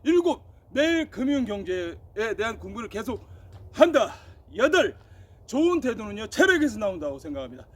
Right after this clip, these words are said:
체력을 올리고, 체력이 올라가면 태도가 좋아지고요. 태도가 좋아지면 자존감, 자신감이 향상해서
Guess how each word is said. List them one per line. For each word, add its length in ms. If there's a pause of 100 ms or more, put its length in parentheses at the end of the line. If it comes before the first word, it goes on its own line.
(360)
체력을 640
올리고, 760
체력이 400
올라가면 720 (260)
태도가 600
좋아지고요. 720 (240)
태도가 380
좋아지면 480 (360)
자존감, 560 (220)
자신감이 840 (380)
향상해서 800